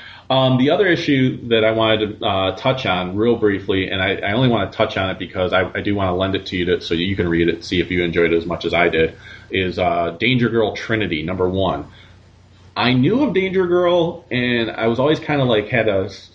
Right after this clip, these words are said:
an eye on it, but never really read any of it until we got the G I Joe Danger Girl crossover, which I really liked. Well, this is done by the same creative team. It's written by the same guy. It's drawn by the same guy that did,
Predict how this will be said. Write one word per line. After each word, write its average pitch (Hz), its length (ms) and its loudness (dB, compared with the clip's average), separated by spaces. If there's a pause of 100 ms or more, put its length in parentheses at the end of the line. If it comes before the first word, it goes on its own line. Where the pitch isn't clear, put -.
an 107 200 -8
eye 135 320 0
on 143 260 0
it, - 280 -4
but 104 220 0
never 120 240 0
really 113 280 2
read 98 320 0
any 131 220 2
of 127 120 2
it 123 140 0
until 107 300 -2
we 104 100 0
got 95 320 -4
the 113 60 -4
G 92 200 -4
I 92 100 2
Joe 90 360 2
Danger 85 340 -4
Girl 82 460 0
crossover, - 640 0 (400)
which 104 180 0
I 95 100 0
really 101 380 0
liked. 117 460 -2 (300)
Well, 113 140 4
this 170 200 0
is 165 120 -2
done 139 200 2
by 107 120 4
the 92 180 -4
same 113 380 -4
creative 92 340 0
team. - 280 -16 (120)
It's - 240 -6
written 113 300 0
by 123 120 4
the 120 80 2
same 113 280 0
guy. 104 240 2
It's 87 180 0
drawn 101 300 0
by 95 80 4
the 90 80 2
same 87 240 -6
guy 87 160 -2
that 87 160 -2
did, 85 320 0